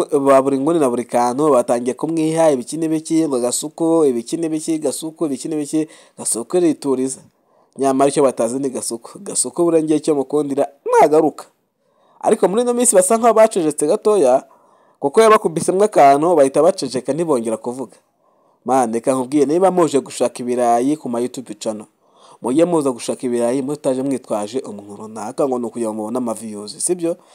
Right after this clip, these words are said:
Niba waje ku murongo wa YouTube, create content. Hanyuma numara gucreate content,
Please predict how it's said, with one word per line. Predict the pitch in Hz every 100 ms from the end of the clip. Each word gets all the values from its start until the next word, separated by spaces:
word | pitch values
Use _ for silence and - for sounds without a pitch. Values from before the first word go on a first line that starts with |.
| - - _
Niba | 160 226 240 240 214
waje | 196 165 143
ku | 139
murongo | 139 131 131
wa | 143
YouTube, | 135 - 107 107 -
create | 165 151 156 226 -
content. | - 196 - 285 104 - _ _ _ _ _ _ _
Hanyuma | - 127 147 196 233
numara | 220 185 196
gucreate | 175 143 -
content, | 180 190 151 127 151